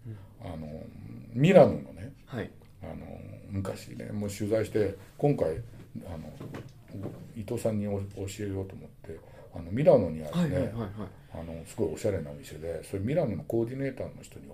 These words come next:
Speaker 2: 教わったんですけど、
Speaker 1: うん。
Speaker 2: フランチェスコ・アルバーノっていうね、
Speaker 1: フランチェスコ・アルバーノ、はい、はい、はい。
Speaker 2: うん、っていうね、あの、いい、いいお店があるから、
Speaker 1: うん。
Speaker 2: あの、「今度行ってみない？」って言われて行っ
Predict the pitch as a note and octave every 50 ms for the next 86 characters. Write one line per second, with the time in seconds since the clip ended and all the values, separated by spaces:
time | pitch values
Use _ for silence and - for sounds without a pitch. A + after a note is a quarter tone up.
0 | - - - F2 F2+ F#2 - - - - F2+ E2 D#2+ - - - - - - -
1 | - - F2 F#2+ F#2+ C#3 C3 A2 - - - - - - - - - - - -
2 | A#2 C3 D#3+ F#3 F#3 F#3 - F#3 E3 E3 - - D#3 C3+ C3 B2+ C3 C3 B2+ C#3+
3 | C3+ B2 G#2 D#2 - - - - - - - - - - - - F2 A2+ C#3+ -
4 | D3+ D3+ F3+ F3+ - F#3 E3+ - - E3 D#3 D3+ C#3 B2 G#2+ F#2+ F#2+ - C#3 B2+
5 | A#2 G#2+ G#2 - - - - A2+ G#2+ G#2 G2 F#2 F2+ F2 E2 D#2+ D#2+ F#2+ F#2+ -
6 | - - - - F#2 F2 F2 F2 E2 D#2+ D#2+ - - - - - - - G#2+ A2+
7 | C#3 C#3 - - C#3 D3 C3 F#2 F2 E2 - - E2+ F2 F#2 G2 G2 F2 - D#2
8 | D2+ D#2+ F2+ - C#3 C#3+ C3+ A2+ - - - - - - - - - E2+ D#2 D2+
9 | D2+ D2 - - - - - - - - - A2 G2+ - - - - - A2 A2
10 | A#2+ A#2 G2 D2+ D2+ D#2 D2+ - - - C#2+ C#2+ - - D2+ D2+